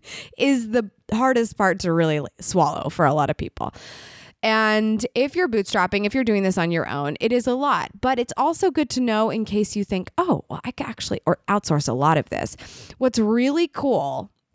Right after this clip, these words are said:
is when you're able to just flip the micro-, microphone on, be the personality, be the person that people hear, and then send those audio assets to somebody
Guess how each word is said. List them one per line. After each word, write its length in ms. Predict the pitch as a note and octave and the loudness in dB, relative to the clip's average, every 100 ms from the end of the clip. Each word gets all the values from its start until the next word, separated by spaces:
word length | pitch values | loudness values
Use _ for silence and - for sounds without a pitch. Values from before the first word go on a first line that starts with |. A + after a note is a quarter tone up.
| _ | _
is 220 | G#3+ G#3 | -2 0
when 180 | G#3+ G#3 | 0 2
you're 160 | G#3+ - | 0 0
able 260 | G3+ G#3+ | 0 0
to 120 | G#3 | -2
just 340 | F#3+ F3 - - | 0 0 -2 -4
flip 220 | A#3 B3+ | -2 -2
the 80 | E4 | 0
micro-, 440 | D4 C4+ C4 B3+ - | 0 -2 -2 -4 -2
microphone 540 | A#3+ B3 A3+ - D#3 | -2 0 0 0 0
on, 380 | B2 F2+ D#3 A3+ - | -2 -4 -4 -6 -2
be 180 | A#3 C#4+ | 2 2
the 100 | F4+ | 4
personality, 680 | D4+ C4 F#3+ C#3+ C3+ C#3+ E3+ | 2 2 2 2 2 0 -2
be 220 | F3+ B3+ | 0 0
the 80 | D4+ | 0
person 360 | - G#3 - | 0 0 0
that 140 | F3 - | -2 -2
people 240 | F3 G3 | -2 -2
hear, 460 | E3+ D3+ - E2 - _ - - - - - | -2 -4 -4 -6 -8 _ -20 -20 -20 -20 -4
and 140 | A3 A#3 | 0 0
then 160 | A3 | 0
send 560 | G3+ - - - C#4+ D4 | -2 -2 -2 -2 -2 0
those 180 | C#4 B3 | 0 2
audio 340 | G#3 G#3 F#3+ | 0 0 2
assets 460 | F3 D#3+ - D#3+ - | 2 0 -2 -6 -4
to 100 | D#3+ | -2
somebody 600 | E3+ D#3 D3 C#3 - | -2 -2 0 -2 -4